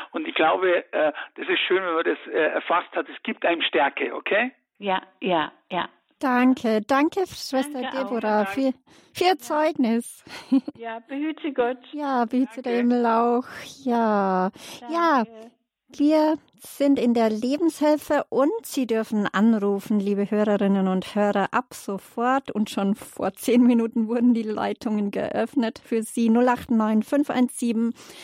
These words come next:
Speaker 3: null null acht null null acht. Wir wollen hier einen Werbeblock schalten, wie der Josef Müller schon gesagt hat. Greifen Sie zum Hörer. Null acht neun fünf eins sieben null null acht null null acht. Gott ist es wert, groß zu machen durch das Zeugnis. Und wir haben schon einen nächsten Hörer an der Leitung. Es ist Herr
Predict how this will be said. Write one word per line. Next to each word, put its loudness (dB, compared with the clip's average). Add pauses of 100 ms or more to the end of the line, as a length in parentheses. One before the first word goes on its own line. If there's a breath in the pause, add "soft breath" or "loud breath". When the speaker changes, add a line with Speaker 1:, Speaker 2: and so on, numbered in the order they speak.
(160 loud breath)
Speaker 3:
null 4
null 0
acht -4
null 0
null 0
acht. -4
Wir 0
wollen 2
hier 4
einen 0
Werbeblock 0
schalten, 0
wie 6
der 2
Josef -4
Müller 0
schon -2
gesagt -4
hat. -8
Greifen 0
Sie -4
zum 0
Hörer. 2 (360 loud breath)
Null 2
acht -6
neun 2 (720 loud breath)
fünf 2
eins -2
sieben 4
null 4
null 2
acht -2
null 2
null 0
acht. -6
Gott 2
ist -6
es -10
wert, 0
groß 0
zu -4
machen 0
durch -2
das -8
Zeugnis. -2
Und 2
wir 2
haben 2
schon 0
einen 2
nächsten 0
Hörer 2
an -2
der 0
Leitung. -2
Es -2
ist -6
Herr 2